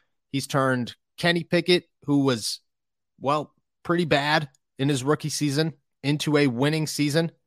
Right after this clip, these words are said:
He's turned Ben Roethlisberger at the age of thirty-seven or thirty-eight, excuse me, working behind the worst offensive line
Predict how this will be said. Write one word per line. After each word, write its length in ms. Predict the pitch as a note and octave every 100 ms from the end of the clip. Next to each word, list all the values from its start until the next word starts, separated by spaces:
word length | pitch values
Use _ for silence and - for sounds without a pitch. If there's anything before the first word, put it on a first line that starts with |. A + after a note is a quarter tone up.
| _ _ _ _
He's 160 | C#3 C#3
turned 400 | F3 E3 D#3 C3+ -
Ben 340 | A#2 D3+ E3
Roethlisberger 800 | F3+ F3 E3+ - F3 D#3+ E3+ E3
at 120 | C3+
the 120 | C3+ C#3+
age 120 | C#3+
of 100 | C#3
thirty-seven 840 | - D#3 E3 E3+ - D#3+ D#3 D#3+ C#3+ - _ -
or 80 | B2
thirty-eight, 480 | C#3+ D3 D3 D3
excuse 400 | C#3+ - - C3+
me, 120 | C#3+ C3+
working 400 | A#2+ C#3+ D#3+ C#3+
behind 420 | C#3 D#3 D3 B2
the 100 | C#3
worst 380 | C#3 F3+ F#3 G3
offensive 460 | F3 F#3 E3 C#3+
line 360 | D3+ D#3 D#3+